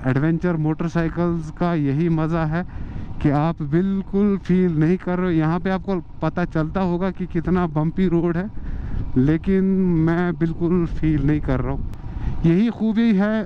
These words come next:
हिमालयन की कि ये बहुत ज़्यादा comfortable motorcycle है। इसमें बंदा न बोर हो जाता है, न इस पे थक जाता है। बाकी scenes यार माशाल्लाह खूबसूरत तरीन है।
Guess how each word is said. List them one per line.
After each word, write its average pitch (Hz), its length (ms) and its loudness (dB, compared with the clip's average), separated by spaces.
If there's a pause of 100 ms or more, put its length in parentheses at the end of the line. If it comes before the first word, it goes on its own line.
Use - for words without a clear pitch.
(120)
हिमालयन 185 540 2
की 220 180 0
कि 196 120 -2
ये 185 180 4
बहुत 165 300 0
ज़्यादा 165 240 0
comfortable 147 600 0
motorcycle 120 720 0
है। - 100 -2 (1000)
इसमें 143 340 2
बंदा 160 380 0
न 156 120 0
बोर 143 360 0
हो 170 160 2
जाता 170 460 0
है, 170 260 0
न 147 160 0
इस 151 280 0
पे 156 400 2 (540)
थक 156 120 2
जाता 160 420 0
है। 165 120 0
बाकी 131 600 0
scenes 147 760 0
यार 143 280 2
माशाल्लाह 139 880 0
खूबसूरत 156 640 0
तरीन 156 380 2
है। 135 180 -2